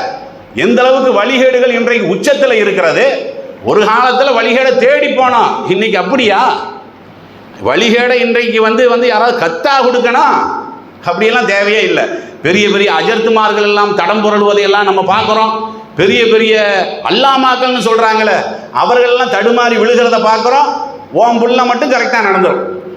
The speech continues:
உன் மகன் மட்டும் கரெக்டா நடந்துருவானா? அப்ப இதை தடுமாற்றத்துக்கு என்ன காரணம்? என்ன காரணம்? பாருங்க, லுக்மான் அலைஹிஸ்ஸலாம், "யா புனைய, இன்னஹா இன் தக்கும் மிஸ்கால ஹப்பத்தின் மின் ஹருதலின் ஃப தக்குன் ஃபி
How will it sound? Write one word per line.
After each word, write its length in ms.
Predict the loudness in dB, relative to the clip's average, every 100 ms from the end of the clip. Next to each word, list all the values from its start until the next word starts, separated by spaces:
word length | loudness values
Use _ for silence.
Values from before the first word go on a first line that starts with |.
| -6
உன் 200 | 0 0
மகன் 240 | 2 0 0
மட்டும் 260 | 0 0
கரெக்டா 240 | 0 0 2
நடந்துருவானா? 580 | 0 0 0 0 0 0 -2 -6 -12 -16 -20 -10
அப்ப 160 | -4 0
இதை 120 | 2
தடுமாற்றத்துக்கு 600 | 2 2 2 2 2 0
என்ன 180 | 0 0
காரணம்? 720 | 0 0 0 0 0 -4 -10 -14 -20 -20 -20 -20 -20 -20 -20 -20 -20 -20 -20 -20 -20 -20 -20 -20 -8
என்ன 240 | -2 0 2
காரணம்? 640 | 0 0 0 -2 -4 -10 -14 -20 -20 -20 -20 -20 -6
பாருங்க, 300 | -2 0 0
லுக்மான் 340 | 2 0 2 2
அலைஹிஸ்ஸலாம், 540 | 0 0 -2 -2 -6 -14 -18 -20 -20 -20 -20 -6
"யா 120 | -2 0 0
புனைய, 380 | 0 0 0 -2 -4 -2
இன்னஹா 580 | 0 0 2 2 0
இன் 140 | -2 -2
தக்கும் 340 | -2 0 0
மிஸ்கால 400 | 0 0 0 0
ஹப்பத்தின் 560 | 0 -2 -2 -2 -2 0
மின் 140 | 0
ஹருதலின் 580 | 0 0 0 0 0 0
ஃப 160 | 0 -2
தக்குன் 380 | -2 0 0
ஃபி 160 | 0